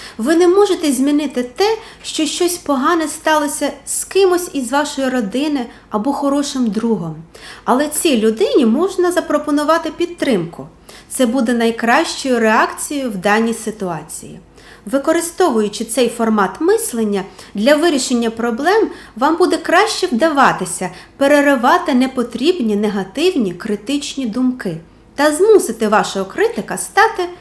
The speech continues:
більш корисним. Тому що внутрішній критик ніколи не зникне повністю. Він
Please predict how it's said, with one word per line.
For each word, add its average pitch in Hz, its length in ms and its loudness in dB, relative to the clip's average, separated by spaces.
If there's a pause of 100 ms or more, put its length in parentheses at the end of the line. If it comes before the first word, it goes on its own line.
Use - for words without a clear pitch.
(140)
більш 415 360 6
корисним. 254 640 -6 (680)
Тому 320 280 0
що 277 260 -4
внутрішній 269 720 0
критик 359 560 -4 (260)
ніколи 370 600 2
не 349 160 4
зникне 311 540 0 (200)
повністю. 180 680 -2 (440)
Він 330 400 2